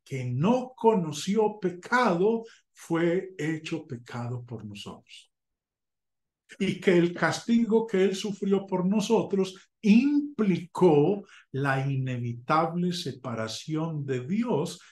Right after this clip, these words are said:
que produce el pecado. Nadie puede decir que eso no fuera verdad,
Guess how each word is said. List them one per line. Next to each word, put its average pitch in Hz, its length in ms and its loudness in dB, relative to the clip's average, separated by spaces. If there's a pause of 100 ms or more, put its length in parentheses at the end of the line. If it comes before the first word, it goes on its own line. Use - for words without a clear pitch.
(120)
que 117 140 -8
produce 120 760 -10
el 107 180 -14
pecado. - 420 -18 (2500)
Nadie 143 380 0
puede 165 400 -2
decir 139 320 -6
que 147 160 -4
eso 147 180 -4
no 143 180 -4
fuera 143 260 -4
verdad, 127 440 -10